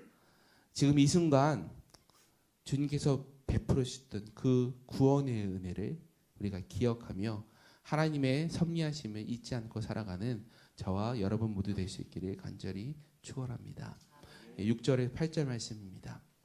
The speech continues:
"내가 무엇을 가지고 여호와 앞에 나아가며 높으신 하나님께 경배할까?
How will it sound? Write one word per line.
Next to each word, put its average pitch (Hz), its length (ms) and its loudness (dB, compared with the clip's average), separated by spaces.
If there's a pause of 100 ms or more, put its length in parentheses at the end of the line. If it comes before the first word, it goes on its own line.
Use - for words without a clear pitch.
(960)
"내가 143 260 8
무엇을 165 420 8
가지고 127 460 6
여호와 120 280 6
앞에 127 260 0
나아가며 110 760 -4 (360)
높으신 139 480 4
하나님께 139 420 0
경배할까? 101 880 -4